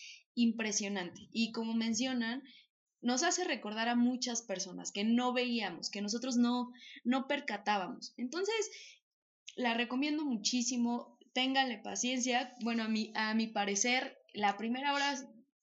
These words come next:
vas, ahí vas, ahí vas ubicándote. Ya la segunda hora es un revuelo de emociones impresionante.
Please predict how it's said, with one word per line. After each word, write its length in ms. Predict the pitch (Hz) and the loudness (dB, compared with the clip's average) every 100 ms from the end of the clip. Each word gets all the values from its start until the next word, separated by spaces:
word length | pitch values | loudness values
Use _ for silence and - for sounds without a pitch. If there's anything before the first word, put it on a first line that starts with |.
| _ - 208 | _ -16 0
vas, 440 | 226 240 - - 220 | 2 2 -2 -8 -4
ahí 140 | 254 | 4
vas, 320 | 277 285 - | 6 4 2
ahí 180 | 240 247 | -2 2
vas 500 | 269 277 - - - - 247 | 4 2 -2 -8 -12 -6 0
ubicándote. 960 | 214 233 - 285 269 269 - 294 466 - - - - - - | 2 2 2 0 0 -2 -4 -4 -6 -16 -20 -20 -20 -20 -2
Ya 200 | 247 262 | 2 4
la 120 | 277 | 4
segunda 480 | 233 226 233 233 214 | 2 4 4 4 0
hora 160 | 214 214 | -2 0
es 160 | 214 | 0
un 180 | 233 233 | 2 2
revuelo 380 | 208 196 208 220 | 0 -2 -2 -2
de 60 | 190 | -2
emociones 580 | 180 185 208 214 202 202 | -4 -4 -2 -2 -4 -4
impresionante. 1120 | 185 185 185 185 190 185 202 214 208 196 | -6 -4 -4 -4 -6 -6 -6 -6 -6 -10